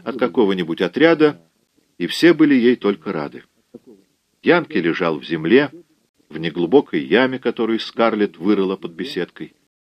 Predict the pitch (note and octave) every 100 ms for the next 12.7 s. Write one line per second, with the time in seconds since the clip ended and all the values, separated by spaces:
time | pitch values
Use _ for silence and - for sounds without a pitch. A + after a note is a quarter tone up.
0 | _ _ _ _ _ - C3 - F#3+ F#3
1 | E3 D3+ C#3+ E3+ E3+ - D#3 C#3 C3 -
2 | D3+ D3 C3 C3 B2 C3+ B2+ C3 C3 C3
3 | E3+ D#3+ - D2+ - _ _ - D#3+ A#2+
4 | A#2 A2 G#2 F#2+ F2+ - _ _ - F#2+
5 | G#2 D#3 - F3+ C#3 E2 - A2 D#3+ -
6 | - D#2+ C3 F#2+ G2 G2 C3 C#3+ G2+ -
7 | - C3 - F2+ E2 E2+ F#2 - F#3+ F3+
8 | _ _ _ - E2+ E2 C3 D#3 G#2+ E2
9 | D#2+ - E2 D#2 - D#2 - C#3 C3 A#2
10 | F#2 E2+ - A#2+ A2+ A2+ - _ _ _
11 | - D2+ - E2 C3 A#2+ F#2 D2+ - F2+
12 | F2 D#2 C#2+ B1+ B1+ B1